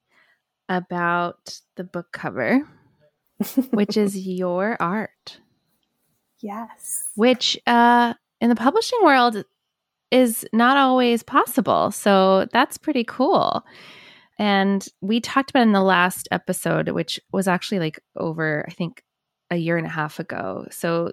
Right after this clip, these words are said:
Speaker 1: these are the Norns, right?
Speaker 2: Yes.
Speaker 1: Can you
Speaker 2: Yes.
Speaker 1: speak to this? I, I, it's my favorite of your art. And I
Speaker 2: Hmm.
Speaker 1: know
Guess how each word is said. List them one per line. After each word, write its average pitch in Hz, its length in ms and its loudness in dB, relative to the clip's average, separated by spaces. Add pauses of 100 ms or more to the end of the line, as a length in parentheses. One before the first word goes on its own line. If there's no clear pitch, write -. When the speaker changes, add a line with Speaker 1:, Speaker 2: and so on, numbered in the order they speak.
Speaker 1:
these 240 160 -4
are 294 60 0
the 233 100 0
Norns, 202 880 -4 (180)
right? 190 560 -8 (360)
Speaker 2:
Yes. - 640 -8 (160)
Speaker 1:
Can 208 140 -4
you 208 60 -2
Speaker 2:
Yes. 175 160 -2
Speaker 1:
speak 208 280 -4
to 226 140 -8
this? - 340 -8 (100)
I, 185 200 0
I, 185 80 -2
it's 196 180 -4 (100)
my 190 180 0
favorite 202 1080 -2 (440)
of 160 240 -2
your 156 180 -4
art. - 540 -6 (580)
And 180 140 4
I - 60 10
Speaker 2:
Hmm. 302 60 6
Speaker 1:
know 170 280 6